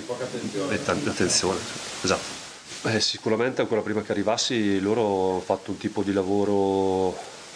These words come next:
Speaker 2: atletico, perché hanno visto che c'era questa lacuna, l'aspetto fisico era un po' calante,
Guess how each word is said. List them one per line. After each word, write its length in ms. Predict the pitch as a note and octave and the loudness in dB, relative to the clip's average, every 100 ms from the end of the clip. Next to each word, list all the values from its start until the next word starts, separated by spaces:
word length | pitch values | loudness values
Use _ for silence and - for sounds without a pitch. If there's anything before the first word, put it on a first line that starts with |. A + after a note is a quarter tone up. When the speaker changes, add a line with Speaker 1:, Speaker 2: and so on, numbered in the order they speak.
| - - | -8 -4
Speaker 2:
atletico, 800 | G2+ G#2 A2 A2 - A#2+ C#3+ - - - | 2 2 4 2 2 2 2 -4 -18 -8
perché 160 | G#2 | 0
hanno 100 | G2+ | 2
visto 240 | F#2 G#2 - | 2 2 4
che 680 | G2 F#2+ F#2 F#2 F2+ F2+ F2 - | 4 6 8 6 6 4 2 2
c'era 240 | - G2 | 4 4
questa 320 | F2 F#2+ - F#2+ | 4 0 2 2
lacuna, 420 | F2+ G2+ G2 F#2+ F2+ F2 E2+ E2+ | 2 2 4 4 4 2 0 -2
l'aspetto 1200 | E2+ E2+ - - - - - - - - G2+ G2 | -4 -8 -10 -12 -14 -14 -14 -14 -10 0 2 2
fisico 420 | - G2+ G2+ G2+ | 4 4 4 4
era 120 | F#2+ | 4
un 100 | F2+ | 2
po' 1000 | G2 F#2 F2+ F2 F2 F2 E2+ E2+ E2+ E2 - - | 2 4 4 4 4 4 2 2 0 -4 -8 -4
calante, 480 | - F#2 F#2+ F#2 | 4 6 4 2